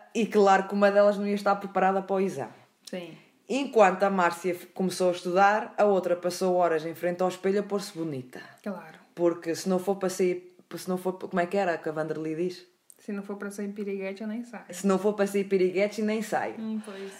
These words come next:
Speaker 1: Ah, e esta é a nossa filosofia de vida aqui, do nosso grupinho aqui na Finlândia.
Speaker 2: <laughs>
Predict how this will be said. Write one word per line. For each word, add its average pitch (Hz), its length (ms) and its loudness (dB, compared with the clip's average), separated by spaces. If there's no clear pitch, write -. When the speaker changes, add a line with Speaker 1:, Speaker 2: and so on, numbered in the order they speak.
Speaker 1:
Ah, 165 560 4
e 190 100 4
esta 214 360 4
é - 20 0
a - 20 -2
nossa 214 240 0
filosofia 196 540 0
de 185 80 -4
vida 151 300 0
aqui, 147 360 -8
do 165 100 -2
nosso 170 300 -2
grupinho 165 400 0
aqui 156 200 -6
na 156 100 -4
Finlândia. 143 500 -6
Speaker 2:
<laughs> 523 560 -4